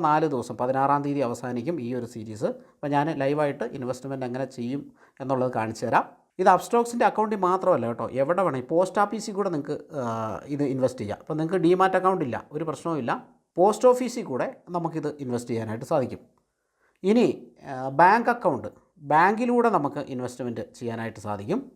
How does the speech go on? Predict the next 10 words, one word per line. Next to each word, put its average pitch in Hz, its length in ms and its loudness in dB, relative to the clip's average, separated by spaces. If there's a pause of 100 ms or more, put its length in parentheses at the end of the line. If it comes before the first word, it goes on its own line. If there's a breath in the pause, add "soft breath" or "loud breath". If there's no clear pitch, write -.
(360)
അതുപോലെ 240 340 4
തന്നെ 247 160 -2
നമ്മൾ 240 180 0
ഈ 247 100 -2
സ്റ്റോക്ക് 190 360 -4
മാർക്കറ്റിൽ 240 380 -4
കൂടെ 240 180 2
ഇൻവെസ്റ്റ് 208 280 -4
ചെയ്യുമ്പോൾ 185 300 0
ഇത് 165 100 -2